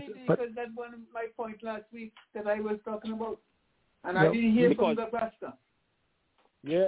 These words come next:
Speaker 2: Virgil
Speaker 3: he was
Speaker 4: yeah.
Speaker 3: saying, like, in the
Speaker 1: Gavaskar.
Speaker 3: I P L, nobody asked him for rested.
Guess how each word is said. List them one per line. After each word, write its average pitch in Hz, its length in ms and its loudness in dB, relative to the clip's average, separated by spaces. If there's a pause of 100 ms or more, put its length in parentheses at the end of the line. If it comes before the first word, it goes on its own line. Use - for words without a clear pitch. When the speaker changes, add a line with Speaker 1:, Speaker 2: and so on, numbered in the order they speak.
Speaker 2:
Virgil 175 320 6
Speaker 3:
he 190 60 6
was 190 180 6
Speaker 4:
yeah. 226 80 2
Speaker 3:
saying, 226 120 4
like, 196 200 2
in 190 80 -2
the 196 80 0
Speaker 1:
Gavaskar. 208 160 6
Speaker 3:
I - 40 6
P 262 260 2
L, 240 220 2 (180)
nobody 208 360 2
asked 202 240 2
him 220 120 0
for 233 100 4
rested. 226 420 2